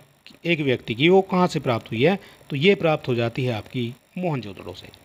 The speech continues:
इसके बाद क्वेश्चन नंबर हो जाता है हमारा सिक्स।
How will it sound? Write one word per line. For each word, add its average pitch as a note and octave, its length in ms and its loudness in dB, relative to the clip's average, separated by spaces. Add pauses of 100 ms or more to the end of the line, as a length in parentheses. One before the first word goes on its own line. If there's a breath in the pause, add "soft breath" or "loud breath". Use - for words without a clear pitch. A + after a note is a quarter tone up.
(1500 soft breath)
इसके G#3 220 -2
बाद A#3 160 6
क्वेश्चन G3+ 320 4
नंबर G3 200 6
हो D3+ 120 6
जाता C#3+ 200 4
है C3 60 4
हमारा B2 260 2
सिक्स। - 380 -8